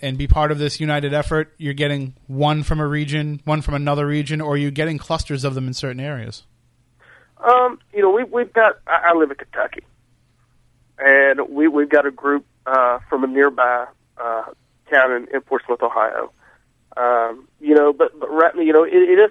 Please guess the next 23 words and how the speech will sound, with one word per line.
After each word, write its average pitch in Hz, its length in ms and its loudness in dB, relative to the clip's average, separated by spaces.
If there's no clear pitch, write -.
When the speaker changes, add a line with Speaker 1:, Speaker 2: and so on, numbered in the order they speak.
Speaker 2:
taking 156 220 -2
a 127 60 -6
while 127 440 0
to - 60 -20
get 131 180 -8
groups - 260 -8
to - 60 -20
join. - 360 -2
You 139 140 -4
know, 123 280 2
I 120 80 -2
mean, 127 240 -4
they're, 143 180 0
they're 147 200 4
not 151 200 4
all 151 200 2
just 139 200 -12
all 139 140 2
of 131 60 -10
a - 80 -20
sudden 143 280 0
swamping 147 460 -2
in. 127 180 -2